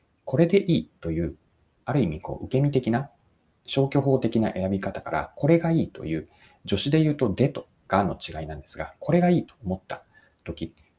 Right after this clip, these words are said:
この瞬間が私は商品がブランドになっていく時だと思っているんです。これでいいからこれがいいですね。はい。で、以上が、えーっと、今回ご紹介したかっ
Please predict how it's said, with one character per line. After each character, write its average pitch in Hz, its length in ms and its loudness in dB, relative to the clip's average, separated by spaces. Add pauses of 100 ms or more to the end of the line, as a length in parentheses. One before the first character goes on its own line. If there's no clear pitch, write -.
(120)
こ - 120 2
の 175 80 6
瞬 165 220 0
間 147 200 0
が 135 120 2
私 98 320 -2
は 104 240 0
商 127 220 2
品 - 160 -8
が - 180 -12 (100)
ブ 104 100 0
ラ 107 100 4
ン 107 60 4
ド 104 80 4
に 98 100 2
な 95 80 2
っ 95 100 -8
て - 100 -10
い - 80 -8
く - 200 -18 (440)
時 - 240 -4
だ 90 120 2
と - 100 -6
思 80 140 -12
っ 78 40 -14
て - 160 -18
い - 40 -14
る - 60 -18
ん - 20 -20
で - 80 -16
す。 - 180 -16 (180)
こ - 140 -2
れ 123 80 2
で 123 160 4
い 113 120 4
い 107 40 -14
か - 120 -6
ら 120 100 0
こ - 160 -8
れ 180 100 0
が 175 140 0
い - 100 -4
い - 100 -16
で - 120 -20
す - 120 -10
ね。 - 160 -6 (2250)
は - 120 -2
い。 - 100 -8 (240)
で、 - 100 0
以 - 60 6
上 180 240 8
が、 - 320 2
え 85 220 -2
ー 82 40 -6
っ - 40 -20 (100)
と、 80 240 0
今 139 180 4
回 - 160 -4
ご 107 100 -4
紹 104 180 2
介 95 100 4
し - 80 -4
た 98 80 -2
か - 80 -6
っ 73 80 -12